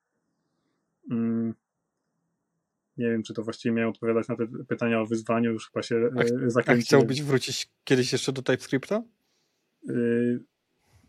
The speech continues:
Speaker 1: myślę, że mógłbym w nim coś tam popisać,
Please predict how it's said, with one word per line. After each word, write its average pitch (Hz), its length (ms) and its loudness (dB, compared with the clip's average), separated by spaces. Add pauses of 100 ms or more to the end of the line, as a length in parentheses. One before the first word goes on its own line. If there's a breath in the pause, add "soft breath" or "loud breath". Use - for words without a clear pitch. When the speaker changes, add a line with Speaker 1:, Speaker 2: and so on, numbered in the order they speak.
(180)
Speaker 1:
myślę, 170 560 4
że 147 160 4
mógłbym 160 420 2
w 135 60 2
nim 151 120 2
coś 156 180 2
tam 139 180 0
popisać, 156 640 0